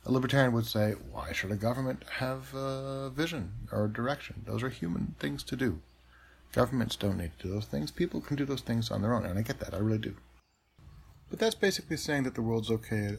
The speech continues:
as it is, and people don't really think that. On the contrary, they see perverse economic and cultural trends, uh, actually perpetuating and expanding in spite of an abundance of liberty.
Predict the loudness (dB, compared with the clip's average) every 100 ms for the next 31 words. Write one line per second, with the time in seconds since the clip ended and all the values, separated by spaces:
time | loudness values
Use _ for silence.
0 | -2 0 2 2 0 -2 -2 -2 0 0
1 | 0 -2 -2 -6 -10 -20 -20 -20 -20 -20
2 | -20 -20 -20 -20 _ _ 4 4 6 4
3 | 4 0 2 2 2 2 2 2 -2 -4
4 | 2 2 2 -2 -6 -4 -2 0 0 0
5 | -2 -2 -2 -2 -2 -6 -2 -2 0 -4
6 | -6 -14 -6 -2 -2 -2 -2 -4 -6 -2
7 | -2 0 0 0 -4 -12 _ _ -4 2
8 | 2 2 0 0 0 -4 -2 -2 0 0
9 | 2 2 2 2 4 4 2 -2 -4 -4
10 | -6 -8